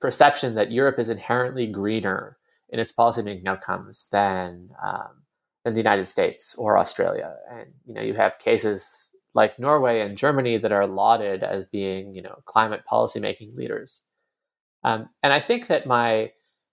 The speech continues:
my broader argument in the book is not that one system is better than the other,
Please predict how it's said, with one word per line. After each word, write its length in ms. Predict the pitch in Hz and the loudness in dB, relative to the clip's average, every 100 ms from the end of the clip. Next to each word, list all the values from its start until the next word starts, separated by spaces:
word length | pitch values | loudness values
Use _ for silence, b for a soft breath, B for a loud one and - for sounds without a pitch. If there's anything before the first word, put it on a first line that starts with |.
| _ - | _ -2
my 180 | 131 | -2
broader 800 | 127 139 208 202 165 151 135 123 127 | 2 2 2 2 2 0 0 0 4
argument 400 | 131 131 123 113 | 4 4 -2 -2
in 60 | |
the 60 | 107 | 2
book 200 | 113 113 | 2 2
is 100 | - | 2
not 160 | 139 143 | 2 2
that 120 | 127 | 0
one 300 | 120 131 123 | 4 4 2
system 360 | 143 127 123 | -4 -4 -4
is 140 | 110 98 | -6 -2
better 320 | 107 107 104 | 0 2 2
than 160 | 104 98 | 0 -2
the 140 | 95 | 2
other, 320 | 90 104 135 | 2 2 -4